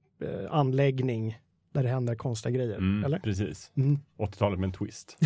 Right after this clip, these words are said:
Speaker 1: Ja.
Speaker 2: <laughs> Konstig teknik och så
Speaker 1: Allt möjligt.
Speaker 2: kommer det robotar och grejer.
Speaker 1: Och sen skulle han göra någon expansion också som utspelar sig i, där han hade bott i U S A,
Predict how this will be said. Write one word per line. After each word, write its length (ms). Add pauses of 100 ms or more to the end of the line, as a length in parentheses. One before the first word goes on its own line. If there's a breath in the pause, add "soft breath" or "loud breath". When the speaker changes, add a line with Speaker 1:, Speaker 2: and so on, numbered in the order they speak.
Speaker 1:
Ja. 240 (140)
Speaker 2:
<laughs> 140
Konstig 300
teknik 380
och 100
så 120
Speaker 1:
Allt 80
möjligt. 500
Speaker 2:
kommer 220
det 180 (560 loud breath)
robotar 400
och 100
grejer. 300 (280)
Speaker 1:
Och 100
sen 120
skulle 220
han 100
göra 160
någon 180
expansion 560
också 220
som 160
utspelar 360
sig 240
i, 160
där 100
han 140
hade 180
bott 240
i 20
U 100
S 160
A, 240